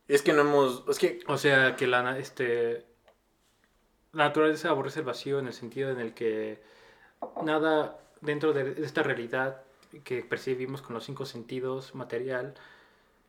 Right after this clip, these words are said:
Speaker 2: este, puede haber algo con el que no haya nada, ¿no? Porque, pues, la nada es el, pues, el vacío absoluto, ¿no? Entonces, este, pues, es imposible, ¿no?
Speaker 1: Está muy cabrón.
Speaker 2: Y ahorita lo sabemos porque,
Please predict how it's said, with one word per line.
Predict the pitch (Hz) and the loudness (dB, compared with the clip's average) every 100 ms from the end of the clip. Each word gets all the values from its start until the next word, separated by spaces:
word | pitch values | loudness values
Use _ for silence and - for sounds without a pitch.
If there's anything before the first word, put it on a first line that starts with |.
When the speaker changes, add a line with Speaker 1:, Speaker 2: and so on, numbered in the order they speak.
| _ | _
Speaker 2:
este, | - - - 120 113 110 110 107 107 104 _ _ _ _ _ _ _ _ - | -16 -16 -6 -2 0 0 -2 -4 -8 -12 _ _ _ _ _ _ _ _ 4
puede | 147 143 143 135 - _ _ _ _ _ - | 6 8 4 0 -10 _ _ _ _ _ -8
haber | 135 139 135 | -2 0 0
algo | 139 139 | 0 -4
con | 135 | -4
el | 120 117 | -8 -10
que | 127 | -8
no | |
haya | 127 123 | -8 -6
nada, | 123 110 | -6 -8
¿no? | 110 143 | -10 -12
Porque, | - - - | -16 -20 -20
pues, | - | -8
la | 117 | -6
nada | 120 120 120 | -4 -4 -4
es | - - - | -6 -14 -10
el, | 110 - 135 - - | -10 -10 -20 -18 -4
pues, | 147 | -2
el | 135 | 0
vacío | 131 156 | -2 -2
absoluto, | 147 139 139 139 123 113 | -4 -2 -2 -2 -6 -8
¿no? | 120 143 | -10 -12
Entonces, | 131 123 110 120 - | -12 -14 -14 -18 -18
este, | - - 104 104 - _ _ - - _ _ | -20 -12 -12 -12 -18 _ _ -20 -20 _ _
pues, | - 131 | -6 -4
es | 151 151 | -4 -4
imposible, | 143 127 147 131 117 | -6 -6 -6 -6 -6
¿no? | 113 - _ _ - | -8 -16 _ _ -4
Speaker 1:
Está | - | 6
muy | 233 240 | 8 8
cabrón. | 131 139 | 10 10
Speaker 2:
Y | 170 | 12
ahorita | 190 220 | 12 12
lo | 180 | 10
sabemos | 156 165 185 175 | 8 6 4 0
porque, | - 131 127 120 113 | -2 -4 0 0 0